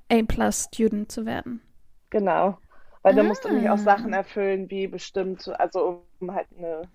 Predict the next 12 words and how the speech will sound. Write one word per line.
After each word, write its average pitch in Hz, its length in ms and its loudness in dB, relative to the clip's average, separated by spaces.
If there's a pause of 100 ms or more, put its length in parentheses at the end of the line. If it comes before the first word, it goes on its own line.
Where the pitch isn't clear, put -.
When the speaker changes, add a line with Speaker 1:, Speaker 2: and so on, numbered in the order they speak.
(260)
Speaker 2:
höhere 180 500 2
Speaker 1:
Ja, 339 140 6
ich 277 180 2
rede 269 180 6
immer 330 240 2
mit 339 140 4
Speaker 2:
Dings - 0 -
Speaker 1:
den 339 140 2
Speaker 2:
zu 320 60 4
bekommen. 240 360 6
Speaker 1:
Lehrern. 247 180 -4
<laughs> 262 60 8